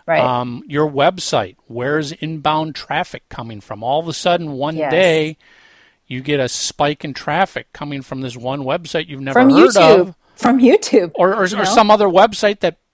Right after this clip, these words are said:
Speaker 2: embedded your video.
Speaker 1: Right.
Speaker 2: Now you need to go f-, go check it out, and you need to check it out the day you see this traffic hitting,
Speaker 1: Right.
Speaker 2: not
Speaker 1: Exactly.
Speaker 2: a month later.
Speaker 1: Exactly.
Speaker 2: So you
Speaker 1: Yeah.
Speaker 2: need, you need to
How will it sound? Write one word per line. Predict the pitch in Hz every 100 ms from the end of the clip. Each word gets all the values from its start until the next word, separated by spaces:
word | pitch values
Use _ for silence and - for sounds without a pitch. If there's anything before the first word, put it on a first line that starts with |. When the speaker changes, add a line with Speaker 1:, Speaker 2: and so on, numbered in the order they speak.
| _ -
Speaker 2:
embedded | 165 139 185 262 190
your | 151 143
video. | 127 135 127 123 127 226 - -
Speaker 1:
Right. | 185 175 - - - _ -
Speaker 2:
Now | 143 147 165 196
you | 202 190 196
need | 196
to | 190
go | 202
f-, | 202 - _ _ _ -
go | 185
check | - 190 202
it | 240
out, | 190 -
and | 151
you | 151
need | 165 160
to |
check | - 175 180
it | 156
out | 156 - _ _ _ 151
the | 135 147
day | 135 156 170
you | 170 160
see | - - 160
this | 139 139
traffic | - 156 123 - -
hitting, | - 220 - 101 _ _ _ _
Speaker 1:
Right. | 160 147
Speaker 2:
not | 131 131 135 156
Speaker 1:
Exactly. | 151 - - 160
Speaker 2:
a |
month | 143 131 131 -
later. | 160 196 254 104 _ _ _ _
Speaker 1:
Exactly. | 180 170 139 139 - 76 170
Speaker 2:
So | - 165 160
you | 160
Speaker 1:
Yeah. | 160 226
Speaker 2:
need, | 202
you | 175
need | 175 202 226
to | 214